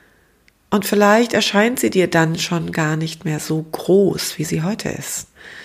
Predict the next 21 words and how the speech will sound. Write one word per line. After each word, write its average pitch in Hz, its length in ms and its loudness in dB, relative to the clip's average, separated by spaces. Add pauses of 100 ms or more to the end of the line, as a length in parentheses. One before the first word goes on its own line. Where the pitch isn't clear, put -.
(160)
Und 180 160 0
das 220 200 2
genau 202 400 6
ist - 240 2
einer 190 440 4
der 180 200 2
Effekte 170 560 -2 (640)
dieser 175 240 4
Übung, 170 480 2 (400)
dieser 170 200 -2
Frage, 160 560 0 (1000)
dass - 340 -2 (760)
das, - 280 2
was 196 160 -2
gerade 175 400 2
belastet, 190 840 0
in 185 180 -2
eine 180 260 -2
neue 180 400 0
Relation 185 640 -2
kommt - 540 -8